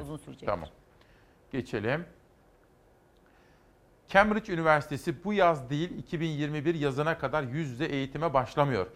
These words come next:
Speaker 2: Eğitim ve ötesi dünya ölçeğinde sonuçları olacak bir karar. Siyasi bir karar olmakla birlikte Cambridge'in pandemi konusunda en ileri araştırmaların yapıldığı yerlerden biri olduğunu unutmayalım.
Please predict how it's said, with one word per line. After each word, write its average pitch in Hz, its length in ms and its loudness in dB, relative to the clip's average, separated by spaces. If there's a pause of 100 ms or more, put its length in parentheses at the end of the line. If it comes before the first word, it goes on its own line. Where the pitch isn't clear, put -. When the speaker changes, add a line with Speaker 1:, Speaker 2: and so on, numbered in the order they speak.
(280)
Speaker 2:
Eğitim 143 360 0
ve 160 60 0
ötesi 127 460 -4
dünya 143 280 4
ölçeğinde 131 320 -4
sonuçları 139 460 -6
olacak 127 360 -4
bir 139 160 -6
karar. 123 280 4 (280)
Siyasi 143 420 2
bir 165 140 2
karar 131 260 4
olmakla 135 440 -2
birlikte 110 360 -6
Cambridge'in 143 540 -2 (340)
pandemi 139 400 4
konusunda 131 440 -6
en 170 200 0
ileri 120 280 2
araştırmaların 131 560 0
yapıldığı 117 280 -4
yerlerden 120 420 2
biri 127 120 -2
olduğunu 127 280 -2
unutmayalım. 123 420 -4